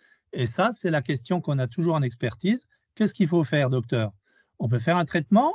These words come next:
ou il faut changer complètement de, de, de bâtiment et de pièces ? » Donc là, on est sur un système, on va passer l'image, on est sur un système de double moi-, de moise. Donc, on a deux,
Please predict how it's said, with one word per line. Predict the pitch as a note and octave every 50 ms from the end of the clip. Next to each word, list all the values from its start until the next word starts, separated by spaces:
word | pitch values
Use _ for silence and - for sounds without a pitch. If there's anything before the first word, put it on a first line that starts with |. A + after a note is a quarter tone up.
| - -
ou | C#4+ G3 F3+
il | E3 C#3+
faut | - - D3+ C3+
changer | - E3 D3+ C#3+ C#3 D3+ C3+
complètement | - D#3 C#3 C3 D3 C3+ - - C#3+ C#3+ C#3+
de, | C3+ A#2+ A#2 A#2 A2 A2 A2 _ _ _ _ _ _ _ _ _ - -
de, | - A#3 C#3+ B2+ C#3+ E3+ -
de | - C#3
bâtiment | C#3 C#3+ C#3 C3+ - - B2+ C3 C#3+ D#3+ F3
et | D#3+ C#3+
de | C3 B2+
pièces ? » | A2+ A2+ A#2 G#2+ A2+ - - - _ _ _ _ _ _ _ _ -
Donc | - C#3 C3+ - -
là, | E3 G3 A3+ C#4+ E4 A#4+ - _ _ _ _
on | - E3 C#3+ D3 D#3
est | D#3+ F#3+ A3+
sur | A3 - - F3+ D3
un | D3 C#3+
système, | B2+ - D#3 B2+ - - - D#3+ F3+ G#3 G#3 G3+ E4 - _ _ -
on | C3 A#2
va | B2 A2 A#2 - _ _ _ _
passer | - C3+ A2 - - B2+
l'image, | A#2 A#2+ A#2+ B2+ C#3+ E3 F#3+ G3 G3 - _ _ _ _ _ _ _ _ _ _ _
on | - C#3 C3+
est | D3 E3
sur | E3 - - E3+ D#3+
un | D#3+
système | D3+ - - E3+ C3+ - - F#3+ F#3 F#3+ E3
de | C3+ C3
double | B2+ B2+ D3+ G#3 A3 G3 F#3+ F3+
moi-, | E3+ D#3+ D#3 D#3+ F#3+ - -
de | C#3+ C#3
moise. | C#3 C#3 C#3 D3 D#3+ G#3 B3 G#3 D#3+
Donc, | D3+ C#3+ B2+ -
on | C3+ C3+
a | C3 B2+ B2+
deux, | B2 B2 G3 A3+ A#3+ A#3